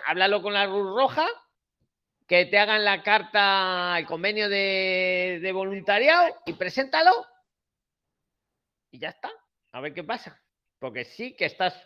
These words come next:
sí que existe. Ahora, bajo el paraguas de la Unión Europea.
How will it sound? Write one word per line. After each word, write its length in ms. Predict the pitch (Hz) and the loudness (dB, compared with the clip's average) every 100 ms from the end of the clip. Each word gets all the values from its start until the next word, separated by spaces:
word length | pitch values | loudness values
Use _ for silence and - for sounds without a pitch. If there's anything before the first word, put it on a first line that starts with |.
| _ _ _ | _ _ _
sí 220 | - 247 | -10 -2
que 100 | 247 | 0
existe. 640 | - - 254 - 107 - _ - | 0 -2 -8 -8 -14 -14 _ -4
Ahora, 220 | 190 180 | 0 2
bajo 420 | 160 190 240 247 - | 0 -2 -4 -4 -4
el 180 | 160 | -6
paraguas 420 | 160 160 220 233 208 | -4 -2 0 0 -2
de 100 | 165 | -6
la 100 | 151 | -8
Unión 220 | 165 165 | -8 -8
Europea. 460 | 151 113 - - | -8 -10 -12 -20